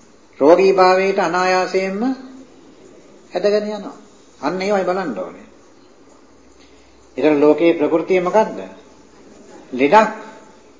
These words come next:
දුකක්, අසත් ධර්මයක්, කරදර ගොඩක්. කරදර වලින් නිදහස් වෙන්න හරියට මහන්සි වෙන්න ඕනේ නේද? එහෙම නේද? කරදර වලින් නිදහස් වෙන්න මහන්සි වෙන්න ඕනේ නේද? කරදර ඇති කරගන්නත් මහන්සි වෙන්න ඕනේද?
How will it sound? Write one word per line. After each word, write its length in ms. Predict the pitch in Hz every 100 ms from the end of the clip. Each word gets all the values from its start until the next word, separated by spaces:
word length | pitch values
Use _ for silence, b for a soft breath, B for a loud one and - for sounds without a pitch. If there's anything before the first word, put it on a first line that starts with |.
| -
දුකක්, 260 | 117 127 131 208 196 - - - - - - - -
අසත් 260 | - 160 -
ධර්මයක්, 500 | 185 196 202 170 107 - - - _
කරදර 440 | - 123 160 180 185
ගොඩක්. 340 | 185 196 143 - - - - _ _ -
කරදර 320 | 143 170 196
වලින් 240 | 202 196
නිදහස් 340 | 156 190 202 208
වෙන්න 260 | 220 214 220
හරියට 420 | - 147 196 226
මහන්සි 340 | 202 170 175 156
වෙන්න 220 | 139 131
ඕනේ 380 | 127 139 147 98
නේද? 60 | - - - _ _ _ _ _ _ _ _ _
එහෙම 140 | 120 131
නේද? 220 | 156 196
කරදර 380 | 139 127 139 147
වලින් 220 | 151 151
නිදහස් 320 | 131 135 151
වෙන්න 200 | 151 160
මහන්සි 300 | 135 139 143
වෙන්න 200 | 160 156
ඕනේ 340 | 160 160 170 175
නේද? 120 | 101 - - - - - - - -
කරදර 280 | 139 165 156
ඇති 220 | 135 180
කරගන්නත් 460 | 196 196 190 190
මහන්සි 320 | 190 185 196 202
වෙන්න 200 | 208 202
ඕනේද? 280 | 107 -